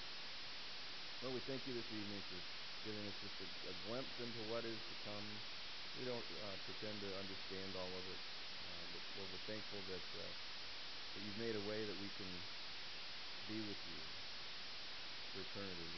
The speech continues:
Lord, as, as we mentioned the song earlier, we want to be in that number when the saints come marching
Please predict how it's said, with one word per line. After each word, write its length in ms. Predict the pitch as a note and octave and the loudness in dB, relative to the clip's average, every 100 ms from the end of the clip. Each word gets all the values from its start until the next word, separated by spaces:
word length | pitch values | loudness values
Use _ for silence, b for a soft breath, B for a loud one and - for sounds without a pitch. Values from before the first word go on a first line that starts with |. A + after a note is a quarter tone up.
| F2 | 2
Lord, 80 | F2 | 2
as, 160 | G2 G2 - F#2 | 2 2 0 0
as 120 | G2 - F#2+ | 0 0 0
we 80 | F#2+ G2 | 0 0
mentioned 300 | G#2 G#2 G2+ | 0 0 0
the 80 | F#2+ - | 0 0
song 240 | G#2 G2+ G2+ G2 | 2 2 2 0
earlier, 320 | G2+ G2 F#2+ F#2+ - - - - A2+ | 0 0 0 0 -2 -2 -2 0 0
we 80 | B2 | 2
want 160 | B2+ | 2
to 120 | G2+ G#2 | 0 0
be 160 | A#2 | 0
in 80 | G#2 G2+ | 2 2
that 120 | F#2+ F#2+ | 0 0
number 360 | F2 E2+ D#2+ - - - - - - - - F#2 | 0 -2 -2 -2 -2 -2 -2 -2 -2 -2 -2 -2
when 80 | |
the 120 | F2+ F2+ F#2+ | 0 0 0
saints 160 | F2+ - F2+ | 0 -2 -2
come 80 | F2+ E2+ | -2 -2
marching 320 | E2+ - | -2 -2